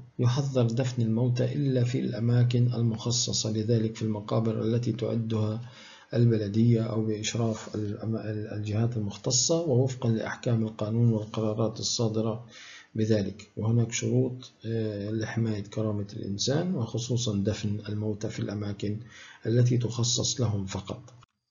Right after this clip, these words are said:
مجلس الوزراء في مادة أربعة وسبعين، إنشاء المقابر ومنع الدفن، لمجلس الوزراء أن يقرر إنشاء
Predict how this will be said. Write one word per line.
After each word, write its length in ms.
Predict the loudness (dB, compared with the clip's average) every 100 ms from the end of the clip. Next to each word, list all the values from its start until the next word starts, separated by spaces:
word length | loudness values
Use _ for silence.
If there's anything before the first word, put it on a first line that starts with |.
| _ _ -20 -20 -20 -20 0 8
مجلس 420 | 8 10 6 6
الوزراء 640 | 6 8 8 6 2 -2 -6
في 160 | 0 4
مادة 500 | 4 2 0 -2 0
أربعة 220 | 0 -2
وسبعين، 460 | -4 -4 0 2 2
إنشاء 300 | 2 2 2
المقابر 520 | 2 2 2 2 2
ومنع 340 | 2 4 4
الدفن، 380 | 2 -2 0 0
لمجلس 540 | 2 2 2 0 0
الوزراء 600 | 0 0 -2 0 0 2
أن 120 | 4 2
يقرر 580 | 2 0 4 6 6 4
إنشاء 440 | 0 2 2 0